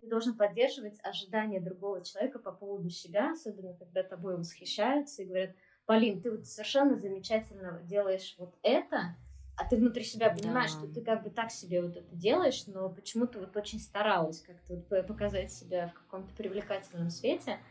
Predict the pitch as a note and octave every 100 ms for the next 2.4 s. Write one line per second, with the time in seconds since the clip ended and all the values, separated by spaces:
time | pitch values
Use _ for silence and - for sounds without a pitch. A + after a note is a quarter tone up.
0 | - - - - - A3 - G#3+ A3+ -
1 | - - G#3+ A#3+ A3+ - E3+ E3+ E3+ D3
2 | - F#3 G#3+